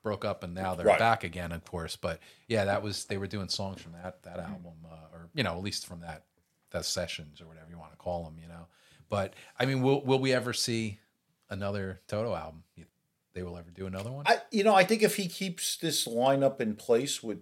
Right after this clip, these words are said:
Speaker 2: you know, him and Joseph Williams with the new guys, I love the new guys in his band.
Speaker 1: Yeah.
Speaker 2: I, I think that there should be something. I would think with all those, that, that young blood,
Speaker 1: I mean,
Speaker 2: I,
Speaker 1: you
Speaker 2: I
Speaker 1: would
Speaker 2: would
Speaker 1: hope.
Speaker 2: think.
Speaker 1: The, the only thing we, and I'm not,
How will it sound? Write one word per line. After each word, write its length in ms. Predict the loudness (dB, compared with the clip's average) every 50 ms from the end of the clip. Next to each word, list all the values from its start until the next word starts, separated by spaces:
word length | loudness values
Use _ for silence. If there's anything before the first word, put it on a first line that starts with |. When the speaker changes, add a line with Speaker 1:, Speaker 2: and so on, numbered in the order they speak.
| -12 _ _
Speaker 2:
you 120 | -4 -2 -2
know, 120 | -2 -2
him 200 | -4 -2 -2 -2
and 120 | -2 -2 0
Joseph 380 | 2 2 2 2 -2 -6 -4 -2
Williams 380 | 0 0 0 0 -2 -2 -4
with 160 | -6 -10 -14 -12
the 60 | -12
new 240 | -10 -6 -6 -4 0
guys, 520 | 2 4 4 4 4 0 -2 -6 -8 -10 -4 -2
I 80 | 0 0
love 380 | 0 0 2 4 4 4 2 -2
the 120 | -6 -6
new 220 | -6 -4 -4 -2
guys 340 | 0 2 2 2 0 -2 -4
in 80 | -8 -10
his 140 | -12 -14 -14
band. 560 | -12 -10 -8 -6 -6 -6 -6 -8 -10 -12 -16 -14
Speaker 1:
Yeah. 360 | -12 -8 -8 -6 -6 -8 -10 -14 _ _ _ -2
Speaker 2:
I, 200 | 0 0 0 0 -2 -4 -2
I 140 | 0 0 0
think 420 | -2 -4 -4 -4 -4 -6 -10 -14 -20 -20 -20 _ _ _ _ _ _ _ _ _ _ _ _ _
that 200 | -18 -18 -14 -10
there 120 | -6 -4 -4
should 280 | -2 -2 -2 -4 -4 -6
be 80 | -4
something. 360 | -2 -2 -2 -2 -4 -4 -2 -2
I 60 | -2
would 160 | -2 -2 -4
think 180 | -4 -4 -4 -4
with 100 | -4 2
all 200 | 4 6 6 6
those, 240 | 6 2 2 0 0
that, 200 | 0 0 0 -2 -4 -14 -8 -4
that 200 | -2 -2 0 0
young 240 | 0 0 0 0 -4
blood, 400 | -4 0 4 6 6 6 6 4 -6 _ _ _ _ -20 -18 -18 -6 0
Speaker 1:
I 40 | 2
mean, 120 | 4 4 6
Speaker 2:
I, 20 |
Speaker 1:
you 100 | 6 6
Speaker 2:
I 40 | 6
Speaker 1:
would 100 | 6 4
Speaker 2:
would 80 | 4 6
Speaker 1:
hope. 100 | 6 6
Speaker 2:
think. 260 | 8 6 4 0 -2
Speaker 1:
The, 140 | -4 -4 -2 4
the 80 | 6 6
only 160 | 8 8 6
thing 160 | 4 2 2
we, 120 | 2 2
and 380 | 4 4 4 4 4 4 4 4
I'm 120 | 4 4 6
not, 240 | 4 4 4 2